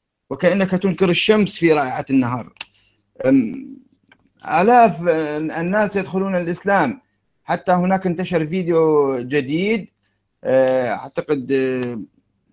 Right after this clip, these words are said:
من، آه، يعني، ناس كنديون قاموا بهذا الدوكيومنتري موفي، آه، فيلم، آه، Islam is one of the fastest growing religion in the world. زين؟ وأعطيك مث-،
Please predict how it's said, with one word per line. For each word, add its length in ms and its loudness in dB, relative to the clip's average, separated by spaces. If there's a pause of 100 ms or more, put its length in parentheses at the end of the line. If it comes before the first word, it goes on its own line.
(240)
من، 400 0
آه، 260 -2
يعني، 720 -4 (300)
ناس 300 4
كنديون 720 4 (420)
قاموا 260 2
بهذا 260 4
الدوكيومنتري 760 0
موفي، 540 0
آه، 40 2
فيلم، 400 0 (760)
آه، 420 6
Islam 340 2
is 40 -4
one 180 2
of 60 -2
the 40 -20
fastest 420 0
growing 320 4
religion 340 6
in 200 0
the 60 2
world. 320 -2 (1000)
زين؟ 300 -8 (380)
وأعطيك 1300 0
مث-، 240 -2